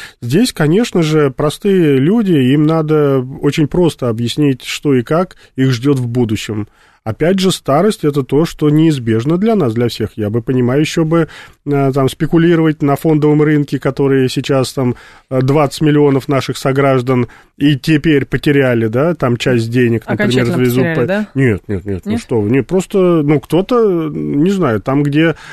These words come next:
Speaker 1: мы же любили ещё и в иностранные акции вложить, их заморозили, разморозят, что разморозят, как разморозят.
Speaker 2: Никаких
Speaker 1: Это
Speaker 2: условий,
Speaker 1: вопросы
Speaker 2: да.
Speaker 1: остаются, да.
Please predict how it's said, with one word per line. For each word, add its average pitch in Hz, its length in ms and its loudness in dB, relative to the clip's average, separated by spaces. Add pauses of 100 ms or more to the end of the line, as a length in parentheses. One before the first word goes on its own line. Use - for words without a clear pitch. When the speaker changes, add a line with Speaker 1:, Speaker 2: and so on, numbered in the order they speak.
(180)
Speaker 1:
мы 147 400 4
же 143 180 2
любили 143 440 2
ещё 139 200 0
и 135 60 4
в 135 80 2
иностранные 185 680 0
акции 160 260 -2
вложить, 143 400 0
их 131 120 2
заморозили, 131 520 2
разморозят, 139 760 2
что 160 260 -2
разморозят, 135 520 0
как 139 240 -2
разморозят. 127 480 -2
Speaker 2:
Никаких 180 280 -4
Speaker 1:
Это - 120 -4
Speaker 2:
условий, 139 180 2
Speaker 1:
вопросы 139 300 -2
Speaker 2:
да. 139 60 0
Speaker 1:
остаются, 143 640 -2
да. 107 260 -2